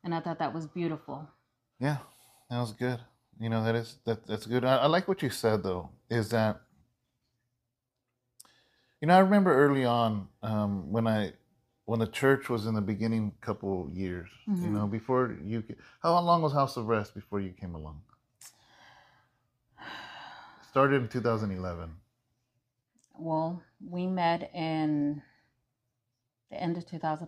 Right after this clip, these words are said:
Speaker 1: fourteen.
Speaker 2: Okay.
Speaker 1: And I moved here in April
Speaker 2: So it was three and a
Speaker 1: two thousand fifteen.
Speaker 2: half years already that House of Rest was going?
Speaker 1: We met in September
Speaker 2: Yeah.
Speaker 1: of two thousand fourteen.
Speaker 2: So before Sharon was around, um, as the church was growing, when it was, you know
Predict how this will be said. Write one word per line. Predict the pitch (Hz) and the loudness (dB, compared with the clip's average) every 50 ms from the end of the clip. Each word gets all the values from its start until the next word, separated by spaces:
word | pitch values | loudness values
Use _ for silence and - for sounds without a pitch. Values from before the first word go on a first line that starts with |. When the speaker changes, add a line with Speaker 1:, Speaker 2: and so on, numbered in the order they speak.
| - - | -12 -10
Speaker 1:
fourteen. | 170 156 156 - 196 196 190 170 170 - _ _ _ _ _ _ _ _ _ _ _ _ - - | -10 -10 -8 -8 -8 -8 -8 -8 -10 -14 _ _ _ _ _ _ _ _ _ _ _ _ -18 -18
Speaker 2:
Okay. | 113 - - 92 95 110 - _ _ _ _ _ | -14 -10 -10 -10 -10 -12 -16 _ _ _ _ _
Speaker 1:
And | - 165 165 | -4 -2 0
I | 160 156 | 0 2
moved | 160 160 175 185 196 190 - | 0 0 -2 -4 -6 -8 -12
here | - - 170 160 151 147 147 151 151 - - _ _ - - - 151 | -14 -12 -10 -8 -6 -6 -6 -8 -10 -12 -18 _ _ -20 -16 -10 -6
in | 147 147 147 147 147 147 - - | -4 -4 -2 -2 -2 -4 -6 -6
April | - 160 - - 156 156 151 - - | -10 -10 -8 -6 -6 -6 -8 -8 -12
Speaker 2:
So | - 165 - 151 143 139 127 | -12 -8 -6 -4 0 2 2
it | |
was | 131 123 127 | 2 2 0
three | 170 131 143 143 | -2 0 2 2
and | 135 139 | 2 2
a | 143 | 2
Speaker 1:
two | |
thousand | |
fifteen. | |
Speaker 2:
half | 135 131 127 - - | 2 0 0 0 -2
years | 120 127 131 131 135 135 131 123 - | -2 0 0 2 2 0 -2 -2 0
already | 113 120 120 123 123 123 127 123 123 123 123 | 0 2 2 2 0 -2 -2 -4 -4 -6 -6
that | 107 107 85 101 | -6 -6 -6 -6
House | 113 110 107 - 123 | -6 -8 -8 -10 -10
of | 117 | -8
Rest | 123 120 - | -8 -10 -10
was | - - _ | -14 -18 _
going? | 120 120 131 143 160 - | -12 -10 -10 -10 -12 -10
Speaker 1:
We | 208 202 196 | -8 -6 -4
met | 185 180 175 170 | -4 -4 -4 -4
in | 175 170 170 170 | -4 -6 -8 -8
September | - - 175 - - 180 175 170 190 180 | -8 -10 -10 -6 -2 -2 -2 0 0 0
Speaker 2:
Yeah. | 170 160 | 0 -2
Speaker 1:
of | 160 | -2
two | - - 170 | -6 -10 -8
thousand | - 170 160 156 170 156 - | -4 -4 -4 -4 -4 -8 -10
fourteen. | - 160 151 - - 160 135 156 165 - _ _ _ _ _ _ _ | -12 -12 -14 -12 -10 -10 -8 -8 -10 -12 _ _ _ _ _ _ _
Speaker 2:
So | - - 147 147 147 139 | -2 4 6 6 6 6
before | - 135 147 143 - 175 185 202 202 185 110 113 | 4 2 0 0 2 6 6 8 8 6 4 -2
Sharon | - - 160 160 156 151 147 | 0 2 4 4 6 4 2
was | 131 117 | 0 0
around, | 120 117 120 123 131 131 127 123 120 117 107 107 - | 0 0 2 2 2 2 2 2 2 0 -2 -4 -2
um, | 117 120 120 117 113 107 104 101 98 - - - _ _ _ _ | 0 2 4 4 4 4 2 0 -4 -6 -14 -20 _ _ _ _
as | - 131 120 113 | -2 -2 0 0
the | 123 | -2
church | - - - 165 160 160 - | -2 0 2 2 2 2 0
was | 147 117 | -4 -4
growing, | 117 101 - 117 120 123 123 117 110 104 104 107 | -4 -2 2 4 4 6 6 4 2 2 2 2
when | 110 117 | 2 2
it | 127 127 | 2 4
was, | 127 127 120 113 110 - - | 4 4 2 0 -2 -8 -8
you | 117 123 120 | -6 -2 0
know | 120 117 113 113 113 110 110 101 - | 2 2 2 2 2 0 0 -4 -6